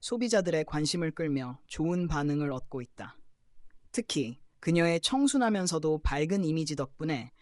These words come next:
젊은 소비자층을 타깃으로 한 브랜드들에게 러브콜을 받고 있는 것으로 알려졌다. 관계자들은 박지연은 따뜻하고 친근한 매력뿐만 아니라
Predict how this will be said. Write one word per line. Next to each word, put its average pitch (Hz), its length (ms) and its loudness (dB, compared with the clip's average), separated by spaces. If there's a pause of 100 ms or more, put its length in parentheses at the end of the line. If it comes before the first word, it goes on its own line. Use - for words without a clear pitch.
(300)
젊은 165 340 4
소비자층을 196 720 0
타깃으로 226 560 -2
한 156 160 0
브랜드들에게 151 800 0 (440)
러브콜을 156 600 2
받고 143 400 -4
있는 135 240 0
것으로 120 480 -8
알려졌다. 127 680 -6 (640)
관계자들은 160 800 2 (280)
박지연은 160 560 0
따뜻하고 202 580 -2
친근한 240 580 2
매력뿐만 165 560 0
아니라 135 420 0